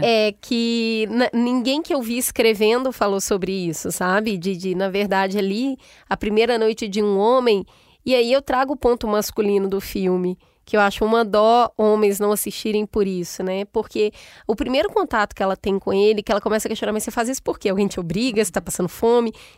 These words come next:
Não, ele tá muito à vontade na pele dele.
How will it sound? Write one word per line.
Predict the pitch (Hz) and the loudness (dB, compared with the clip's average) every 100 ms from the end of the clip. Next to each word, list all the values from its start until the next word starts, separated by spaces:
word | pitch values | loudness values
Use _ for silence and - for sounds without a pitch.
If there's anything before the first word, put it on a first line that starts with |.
| - | 0
Não, | 311 269 262 | 2 4 2
ele | 240 240 | 0 0
tá | - 233 254 - - | 2 2 2 -6 0
muito | 254 330 294 | 4 4 4
à | |
vontade | 247 226 214 196 190 190 | 2 2 2 2 2 0
na | 185 | -2
pele | 190 190 180 | 0 -2 -2
dele. | 175 170 170 | -2 -2 -4